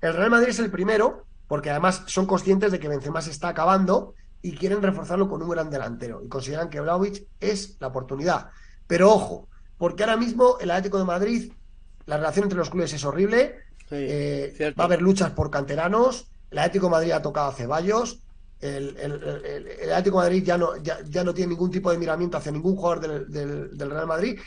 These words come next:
Speaker 1: igual que ellos tampoco, que han tocado a Adrián Niño y a otros canteranos, como sabéis. Y va a haber una lucha de titanes este verano entre el Real Madrid y el Atleti por hacerse con Vlahovic. Eh, así que esa es la información que os traigo hoy.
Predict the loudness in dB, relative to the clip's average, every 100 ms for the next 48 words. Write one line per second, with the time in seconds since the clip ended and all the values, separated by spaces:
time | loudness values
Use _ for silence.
0 | -2 4 4 4 0 0 2 2 2 -4
1 | -4 -4 -2 0 0 0 -2 -2 -2 -2
2 | 0 0 0 -2 -4 -4 -2 0 -2 -4
3 | -8 -4 -4 -4 -10 -20 -20 -20 -20 -20
4 | -10 2 6 8 8 6 0 4 4 4
5 | 0 -4 -4 -4 -8 -6 0 2 2 0
6 | -6 -6 0 2 2 2 -2 -2 -4 0
7 | 0 4 2 2 -4 -2 0 -2 -2 0
8 | 0 -2 -2 -4 -4 2 2 2 -6 0
9 | 2 2 0 -14 -20 -20 -20 -20 -20 -20
10 | -20 -20 -20 -20 -20 -16 -10 -8 -6 -4
11 | 2 6 6 6 0 0 0 2 0 2
12 | 2 0 0 0 0 0 -4